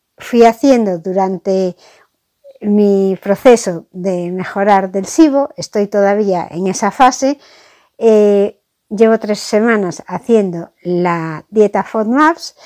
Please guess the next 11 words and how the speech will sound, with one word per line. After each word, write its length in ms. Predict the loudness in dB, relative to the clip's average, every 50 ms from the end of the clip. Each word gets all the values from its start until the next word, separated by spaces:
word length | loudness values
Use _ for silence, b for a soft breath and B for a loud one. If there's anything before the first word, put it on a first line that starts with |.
| b b b b b b b _ _ 2
y 560 | 6 6 6 6 6 4 4 2 2 0 0 -2 -2 -4 -4 -6 -8 -12 _ _ _ _ _ _ _ _
espero 500 | -8 -8 -4 2 4 6 6 6 4 4
con 180 | 2 0 0 0
esta 480 | -2 -4 0 2 2 4 4 2 2
información 800 | 0 -2 -2 -2 -2 -2 -2 -2 -2 0 0 0 2 2 0 -2
solo 520 | -4 -2 2 4 4 6 4 4 0 0
poder 580 | -4 _ -2 0 2 2 2 2 0 -2 -8 _ -6
ayudaros 680 | -6 -4 -4 -4 -2 2 4 6 6 6 4 2 0 -2
compartiendo 720 | -4 -4 -2 -2 -4 -6 -4 -2 -2 -2 0 -2 -4 -4
mi 140 | -4 -2 -4
experiencia, 720 | -4 0 2 2 4 4 4 2 2 0 2 0 0 0